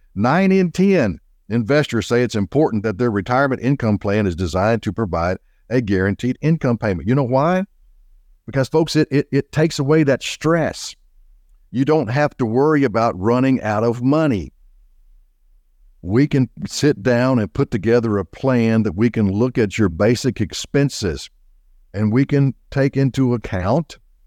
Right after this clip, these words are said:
inflation over the upcoming years.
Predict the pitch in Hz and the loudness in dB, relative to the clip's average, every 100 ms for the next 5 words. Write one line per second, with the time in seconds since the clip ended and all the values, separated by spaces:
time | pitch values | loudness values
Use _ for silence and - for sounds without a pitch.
0 | - _ - _ 127 131 - 143 165 151 | -20 _ -20 _ 0 0 0 2 2 2
1 | 117 92 - 107 101 82 90 87 85 - | 0 0 0 0 0 0 2 2 0 -4
2 | 104 - - 101 87 82 85 80 65 - | -6 -4 -2 0 0 0 -2 -2 -4 -10